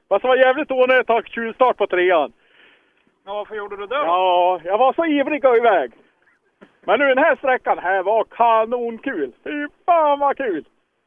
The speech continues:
Speaker 1: Oj, oj, oj, oj, oj. Vi får väl se om vi får igång bilen. För inför tvåan så, eh, startade inte bilen. Så då var det en jävla panik. Jag trodde det var färdigkört, men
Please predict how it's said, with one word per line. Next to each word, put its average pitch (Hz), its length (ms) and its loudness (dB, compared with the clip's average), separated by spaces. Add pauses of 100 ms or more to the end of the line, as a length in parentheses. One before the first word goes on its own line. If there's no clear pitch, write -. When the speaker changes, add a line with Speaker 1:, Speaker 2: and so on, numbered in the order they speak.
Speaker 1:
Oj, 269 500 2
oj, 220 200 2
oj, 190 200 -2
oj, 175 140 -2
oj. 147 180 -8 (1160)
Vi 208 100 -6
får 262 120 -2
väl 262 100 -2
se 262 120 2
om 262 120 2
vi - 60 -14
får 247 120 2
igång 214 260 0
bilen. 202 400 -6
För 214 280 0 (220)
inför 220 320 -4
tvåan 240 540 -2
så, 247 220 0
eh, 202 100 -2 (540)
startade 214 340 -2
inte 196 160 -6
bilen. 170 380 -8 (840)
Så 180 100 -2
då 240 100 0
var 240 160 -2
det 220 100 -4
en 196 80 -6
jävla 190 340 -2
panik. 156 320 -12
Jag 196 200 0
trodde 185 300 -4
det 170 100 -4
var 156 140 -4
färdigkört, 135 640 -10
men 135 120 -20